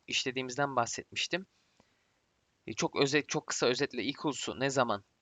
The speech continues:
override ederseniz hash kodu da etmelisiniz demiştik ve bunların hani şu kodların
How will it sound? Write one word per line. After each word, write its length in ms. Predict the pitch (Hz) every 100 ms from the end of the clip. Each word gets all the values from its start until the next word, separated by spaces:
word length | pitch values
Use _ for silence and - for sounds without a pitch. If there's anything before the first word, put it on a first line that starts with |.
| _ -
override 480 | 123 123 123 120 127
ederseniz 520 | 139 147 - 160 160
hash 200 | 160 -
kodu 260 | 139 123
da 80 | 147
etmelisiniz 840 | 147 127 127 135 - 113 110 - -
demiştik 420 | 104 104 - -
ve 120 | 131
bunların 380 | 139 139 135 147
hani 200 | - 113
şu 200 | 101 131 - _ _ _ _ -
kodların 500 | 135 120 120 143